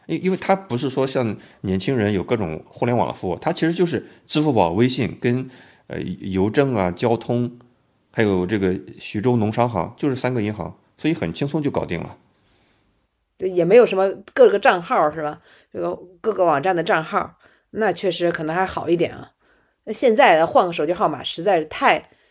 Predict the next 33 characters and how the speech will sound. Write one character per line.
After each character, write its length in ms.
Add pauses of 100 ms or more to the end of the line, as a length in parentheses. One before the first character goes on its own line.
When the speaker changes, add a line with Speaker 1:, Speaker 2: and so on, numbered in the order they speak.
(120)
Speaker 2:
那 240
太 300
伤 200
筋 120
动 160
骨 160
了。 140 (260)
你 100
像 180
我 300 (300)
多 260
少 200
年 300
前， 640 (300)
对 100
吧？ 100
我， 200
我 140
这 120
个 100
手 160
机 80
号 140
码 160
用 180
了 100
至 180
少 200
超 240
过 160 (220)
十 240
五 160
年 260